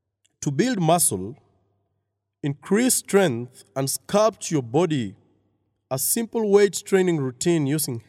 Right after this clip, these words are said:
heavy weight is paramount for an ectomorph. The aim here is to grow your body and strength too.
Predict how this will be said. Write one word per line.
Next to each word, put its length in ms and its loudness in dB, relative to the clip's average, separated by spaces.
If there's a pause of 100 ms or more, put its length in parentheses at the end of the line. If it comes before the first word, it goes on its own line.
heavy 220 -4
weight 420 0 (320)
is 140 -4
paramount 560 0
for 200 -6
an 200 -6
ectomorph. 640 -10 (800)
The 120 -6 (100)
aim 300 2
here 360 0
is 120 -6
to 100 -10
grow 400 4
your 220 4
body 520 2
and 200 -4
strength 580 -2
too. 340 0